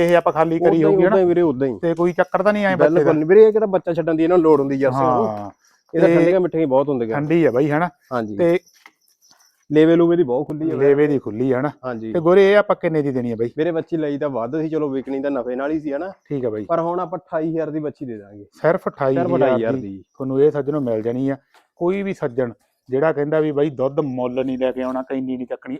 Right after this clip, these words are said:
Speaker 1: ਉਹਦੇ ਲਈ ਇਹ
Speaker 2: ਤੋਕੜਾਂ ਭਾਈ ਆ ਵੀਰੇ, ਲੇਵਾ ਦੇਖ ਲੈ
Speaker 1: ਹਾਂ।
Speaker 2: ਉਹਦਾ ਗੱਡ-, ਵੈੜ ਦਾ।
Speaker 1: ਲੇਵਾ ਤੁਸੀਂ ਇੱਥੋਂ ਚੈੱਕ ਕਰਕੇ ਦੇਖੋ, ਬਹੁਤ ਜ਼ਿਆਦਾ ਚੰਗਾ ਵਾ। ਇੱਕ ਬਾਈ ਝੁੰਗੇ ਜਾਨਵਰ ਨੂੰ ਲੋਕ ਬਾਈ ਚੰਗਾ ਵੀ ਸਮਝਦੇ ਆ, ਹਨਾ?
Speaker 2: ਬਹੁਤ ਚੰਗਾ ਸਮਝਦੇ ਵੀਰੇ, ਮਿਲਦੀ
Speaker 1: ਹਾਂ।
Speaker 2: ਘੱਟ ਆ ਇਹ ਚੀਜ਼।
Speaker 1: ਸਹੀ ਗੱਲ ਆ ਬਾਈ।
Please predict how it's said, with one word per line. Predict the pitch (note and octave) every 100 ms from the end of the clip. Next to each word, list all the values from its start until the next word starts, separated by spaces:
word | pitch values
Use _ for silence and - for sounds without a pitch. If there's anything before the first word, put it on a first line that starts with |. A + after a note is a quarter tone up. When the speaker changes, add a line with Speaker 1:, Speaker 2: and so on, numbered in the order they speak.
| D#3
Speaker 1:
ਉਹਦੇ | D#3 E3
ਲਈ |
ਇਹ | D#3+
Speaker 2:
ਤੋਕੜਾਂ | D3 D#3 D#3
ਭਾਈ | D#3+ D#3 B2+
ਆ |
ਵੀਰੇ, | B2 C#3
ਲੇਵਾ | C3 B2+ B2+
ਦੇਖ | A#2
ਲੈ | A2
Speaker 1:
ਹਾਂ। | C#3 C3 B2
Speaker 2:
ਉਹਦਾ | A2
ਗੱਡ-, | G#2+ G2+ - B2 A#2+
ਵੈੜ | B2
ਦਾ। | C3
Speaker 1:
ਲੇਵਾ | C3 C3+ C#3
ਤੁਸੀਂ | C#3 C3+ C#3+
ਇੱਥੋਂ | - C#3
ਚੈੱਕ | C3+ C3
ਕਰਕੇ | C3 B2
ਦੇਖੋ, | A#2 C#3+
ਬਹੁਤ | B2+ D#3
ਜ਼ਿਆਦਾ | E3+ E3 D#3+
ਚੰਗਾ | - A#2 B2+
ਵਾ। | B2+ C#3+ _ _ -
ਇੱਕ | E3+ -
ਬਾਈ | F3+
ਝੁੰਗੇ | F#3+ G#3 F#3 D#3
ਜਾਨਵਰ | D#3 D3+ D3+ D3+
ਨੂੰ | D#3
ਲੋਕ | D3+ C#3+
ਬਾਈ | D3+
ਚੰਗਾ | E3 D#3+ C#3 C3+
ਵੀ | B2+
ਸਮਝਦੇ | B2+ C3+ C#3 C3+
ਆ, |
ਹਨਾ? | D3+ D#3
Speaker 2:
ਬਹੁਤ | A#2 A#2+
ਚੰਗਾ | C#3 C#3 C3
ਸਮਝਦੇ | C3+ C#3+
ਵੀਰੇ, | C#3 D3+
ਮਿਲਦੀ | D3 B2 A#2 A#2+
Speaker 1:
ਹਾਂ। | C#3
Speaker 2:
ਘੱਟ | B2+
ਆ |
ਇਹ | G#2 A2
ਚੀਜ਼। | A#2+ B2+
Speaker 1:
ਸਹੀ | F#3 - C#3 C#3
ਗੱਲ | D3 A#2
ਆ |
ਬਾਈ। | A2